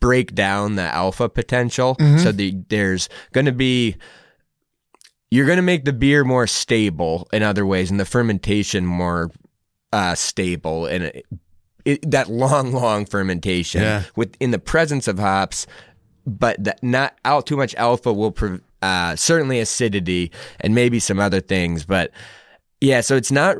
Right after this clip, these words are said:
Speaker 1: it's, it's not bitterness, I wouldn't say, but it, it is like a leafiness a little bit.
Speaker 2: Yeah.
Speaker 1: And I wouldn't call it vegetal either.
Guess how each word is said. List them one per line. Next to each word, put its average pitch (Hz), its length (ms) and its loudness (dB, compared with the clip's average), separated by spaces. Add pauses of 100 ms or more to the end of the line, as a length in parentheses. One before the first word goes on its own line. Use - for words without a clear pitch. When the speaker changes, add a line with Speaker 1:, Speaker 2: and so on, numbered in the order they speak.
Speaker 1:
it's, - 180 -6 (120)
it's 110 180 -2
not 127 340 0
bitterness, 113 560 2
I 98 100 2
wouldn't 95 300 0
say, 90 560 0 (160)
but 104 240 0
it, 98 200 -2 (420)
it 113 140 2
is 104 220 0
like 123 260 2
a 110 80 2
leafiness 92 840 0
a 90 40 -2
little 90 280 -2
bit. 82 400 -4
Speaker 2:
Yeah. 135 260 2 (680)
Speaker 1:
And 120 140 0
I 123 60 4
wouldn't 147 300 4
call 175 180 4
it 120 80 -2
vegetal 123 520 2
either. 95 500 0